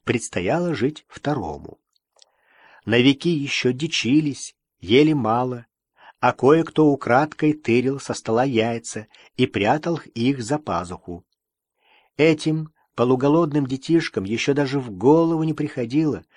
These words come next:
что каждый день они будут есть досыта. На воздвижение животворящего креста Господня собирались съездить на Богомолье в Троице-Сергиев монастырь. Однако батюшка шибко захворал,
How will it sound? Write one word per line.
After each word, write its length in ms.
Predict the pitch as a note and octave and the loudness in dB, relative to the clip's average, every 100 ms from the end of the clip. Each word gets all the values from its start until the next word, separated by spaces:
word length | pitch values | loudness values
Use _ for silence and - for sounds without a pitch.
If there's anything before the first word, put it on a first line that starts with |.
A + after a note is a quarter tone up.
| - - | -20 -20
что 260 | _ C#3 | _ 0
каждый 680 | A#2 - E3+ E3 C#3 D3+ D#3+ | 0 2 4 4 0 0 0
день 580 | C#3 C3 D3+ D3 C#3 C3+ | 2 4 4 4 0 -2
они 320 | C3 C3+ C#3+ | -2 0 0
будут 380 | A2+ C3+ B2+ B2 | 0 -2 -2 -4
есть 400 | G#2+ B2+ A#2 F2+ | 0 0 0 -2
досыта. 560 | A#2 A2+ - - - - _ _ _ _ _ _ _ _ _ _ _ _ _ _ | 0 0 -6 -14 -18 -20 _ _ _ _ _ _ _ _ _ _ _ _ _ _
На 180 | G2+ B2+ | 2 4
воздвижение 1000 | D3 C3+ A#2 D#3 G3+ E3 F3+ F3 F3 | 6 4 0 2 4 4 4 4 4
животворящего 840 | D3+ C#3 D3+ C#3 D3 E3+ D3 D#3 D3+ | 4 4 4 2 2 0 -2 2 2
креста 460 | D3+ C#3 - D#3 E3 | 0 -6 -2 -2 0
Господня 640 | D3 C#3+ - D3+ E3 D3+ | -2 -6 -4 -2 -2 -4
собирались 680 | D3 B2 A2 C#3 C#3+ C3+ - - | -4 -2 0 2 0 -6 -12 -16
съездить 760 | - F#2+ A2+ D3 B2 C3+ - | -10 -2 0 0 -2 -12 -8
на 120 | G2+ | -6
Богомолье 840 | G#2 G#2+ G#2 G2 A#2+ C#3+ C#3 C#3 - _ - | -2 0 0 0 0 0 0 -4 -8 _ -20
в 120 | - | -20
Троице-Сергиев 1040 | - A#2 C#3+ D3 - - A#2 B2 A2+ A#2 - | 0 4 4 4 -2 -4 0 0 -2 -6 -6
монастырь. 540 | G#2+ G#2+ - F#2+ - _ _ _ _ _ _ _ - | -8 -8 -8 -8 -8 _ _ _ _ _ _ _ -12
Однако 440 | - F#2 A#2+ D3 E3+ | -6 -2 -2 -2 -2
батюшка 640 | C#3 E3 E3+ D#3+ - D3+ | 2 0 0 -6 -4 -4
шибко 440 | C#3 - E3+ - D#3 | -4 0 -2 -2 -4
захворал, 760 | D3+ - C3+ G2 F2+ E2 D#2 | -4 0 0 0 -4 -6 -10